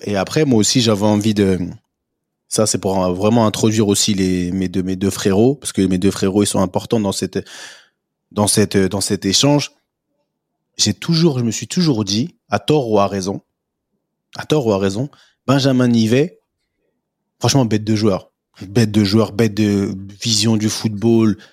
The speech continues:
Tu faisais des trucs de fou sur le terrain. Je sais pas comment tu faisais des... c'est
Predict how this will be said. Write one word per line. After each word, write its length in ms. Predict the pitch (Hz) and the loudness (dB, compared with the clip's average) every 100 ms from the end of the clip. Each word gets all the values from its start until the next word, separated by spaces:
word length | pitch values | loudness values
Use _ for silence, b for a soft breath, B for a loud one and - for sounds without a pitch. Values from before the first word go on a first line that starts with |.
| B | B
Tu 140 | - | -4
faisais 140 | 113 113 | -2 2
des 120 | 113 | 0
trucs 240 | - 110 | 0 -6
de 120 | 107 110 | 0 0
fou 220 | - 113 | 0 -2
sur 160 | - | -2
le 60 | 101 | -4
terrain. 360 | 104 98 95 95 | -2 -2 -4 -4
Je 80 | |
sais 120 | - 104 | -2 0
pas 160 | 117 | -2
comment 240 | 107 101 98 | -2 -2 0
tu 180 | - | -2
faisais 260 | 95 98 107 | -2 0 0
des... 140 | 98 - | 0 -4
c'est 320 | - 107 87 | -2 -2 -4